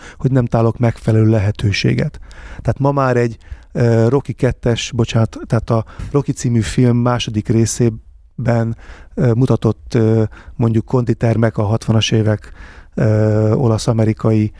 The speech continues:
ö, konditermei, azok ma már nem felelnek meg annak, hogy egy hallgató bemenjen és, és, és mozogjon. Tehát nyilván ennél sokkal többet kell nyújtani, nem csili-vili dolgokra gondolunk, de egy,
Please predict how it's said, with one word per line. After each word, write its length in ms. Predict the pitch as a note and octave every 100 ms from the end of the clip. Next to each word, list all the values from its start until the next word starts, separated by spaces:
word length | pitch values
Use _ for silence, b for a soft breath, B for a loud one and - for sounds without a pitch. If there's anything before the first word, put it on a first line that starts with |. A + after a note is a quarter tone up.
| B B -
ö, 200 | C#3+ G#2+
konditermei, 720 | B2 B2 B2 C3 B2+ B2+ C3
azok 220 | C#3 C3+
ma 100 | C#3
már 160 | C3+ C3+
nem 140 | C3
felelnek 500 | A#2 A#2 A2 G#2+ G#2+
meg 160 | A2+ G#2+
annak, 260 | G#2+ G#2+
hogy 120 | - A2
egy 120 | G#2
hallgató 380 | A#2+ A2 G#2+ G#2+
bemenjen 440 | G#2+ G#2 G#2 G#2+
és, 260 | G#2 - - B B B B
és, 400 | - G#2 - -
és 300 | B2+ B2+ G2+
mozogjon. 460 | G#2+ G2 G#2 G#2 G#2
Tehát 180 | A#2
nyilván 280 | D3 D3 B2
ennél 140 | A2 G#2+
sokkal 320 | - - A2+
többet 340 | - G#2 G#2+
kell 180 | - G#2
nyújtani, 480 | G#2 C3 D3 C#3+ C#3+ B B B B
nem 340 | B2+ B2 A2+
csili-vili 500 | G#2+ - A2 G#2+ G#2+
dolgokra 460 | A2 G#2+ A2 - A2
gondolunk, 500 | G#2+ C#3+ D#3 D#3+ D#3+ B B B
de 140 | B2
egy, 260 | C3+ B2+ -